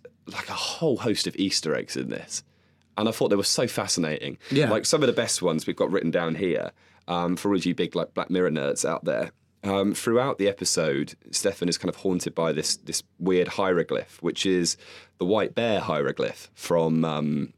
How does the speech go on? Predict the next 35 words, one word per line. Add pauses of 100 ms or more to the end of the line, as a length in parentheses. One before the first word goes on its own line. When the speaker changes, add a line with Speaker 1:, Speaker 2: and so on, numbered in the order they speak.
(400)
Speaker 1:
the
White
Bear
episode,
which
is
the
one
where
the
woman
is
kind
of
chased
by
people
filming
her
all
the
way
through
the
episode,
and
then
you
find
out
in
the
end
that
she's